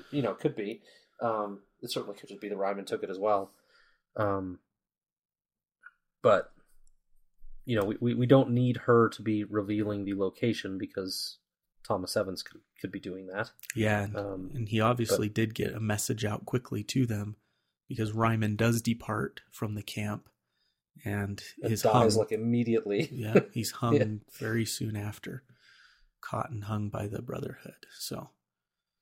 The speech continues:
Speaker 1: Yeah.
Speaker 2: Tom gets the word out quick, and him being there, you know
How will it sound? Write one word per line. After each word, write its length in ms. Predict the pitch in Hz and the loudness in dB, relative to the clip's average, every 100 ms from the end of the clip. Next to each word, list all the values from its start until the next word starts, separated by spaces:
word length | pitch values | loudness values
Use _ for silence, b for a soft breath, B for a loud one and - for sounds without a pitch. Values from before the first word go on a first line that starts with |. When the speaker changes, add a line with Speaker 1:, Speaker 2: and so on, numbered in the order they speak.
| - - | -20 -8
Speaker 1:
Yeah. 200 | 98 95 - - | -6 -6 -10 -8
Speaker 2:
Tom 260 | - 120 | -2 -2
gets 240 | 117 - - | -2 -4 -4
the 80 | 107 | -2
word 220 | 113 110 | -2 0
out 220 | 110 - | -2 -6
quick, 500 | - 123 113 - - 143 | -4 -2 -2 -8 -18 -10
and 300 | 113 113 110 - - | -4 -4 -4 -8 -12
him 360 | - 139 139 | -2 0 2
being 420 | 131 131 123 117 113 | 2 2 2 0 0
there, 440 | 117 151 135 113 - b b b b b b b b _ | 0 2 2 0 -4 b b b b b b b b _
you 100 | 110 | -2
know 240 | 104 110 | 0 0